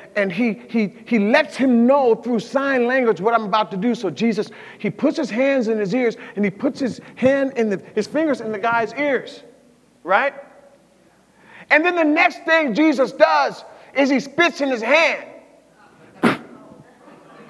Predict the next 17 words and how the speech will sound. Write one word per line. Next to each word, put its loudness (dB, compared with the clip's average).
And 6
he 6
says, 4
"Open 4
your 4
mouth, 4
open 4
your 6
mouth, 6
Tommy." 4
<laughs> -6
"You 8
wanna 6
be 4
healed, 6
brother? 6
Open." 4